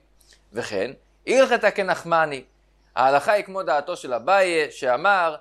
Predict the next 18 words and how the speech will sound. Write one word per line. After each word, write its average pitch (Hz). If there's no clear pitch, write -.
שלא 196
מועיל 175
כשהאדם 117
מגלה 156
דעתו 160
שהוא 139
רוצה 131
שהגט 143
יהיה 139
בטל, 185
כל 160
זמן 175
שהוא 147
לא 156
ביטל 139
במפורש. 110
אומרת 233
המשנה, 180